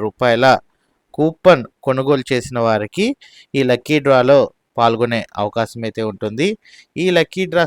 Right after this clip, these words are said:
సంబంధించి వివరాలు తెలుసుకోవడానికి స్క్రీన్పై కనబడుతున్న నెంబర్ నైన్ ఫైవ్ జీరో ఫైవ్ త్రీ సెవెన్ త్రీ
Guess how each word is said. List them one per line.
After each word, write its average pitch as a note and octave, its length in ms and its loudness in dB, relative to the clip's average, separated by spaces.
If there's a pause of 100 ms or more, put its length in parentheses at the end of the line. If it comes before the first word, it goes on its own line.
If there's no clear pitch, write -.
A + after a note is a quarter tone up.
(100)
సంబంధించి B2 720 -6 (680)
వివరాలు D3+ 560 4 (220)
తెలుసుకోవడానికి A#2+ 840 -2 (340)
స్క్రీన్పై D#3+ 560 -2
కనబడుతున్న B2+ 500 -2 (160)
నెంబర్ B2+ 320 0 (220)
నైన్ B2 260 -2
ఫైవ్ D3 240 0 (160)
జీరో A2+ 220 0 (140)
ఫైవ్ A2+ 180 0 (120)
త్రీ D3+ 120 -2 (240)
సెవెన్ A#2+ 340 -2
త్రీ D3+ 120 -2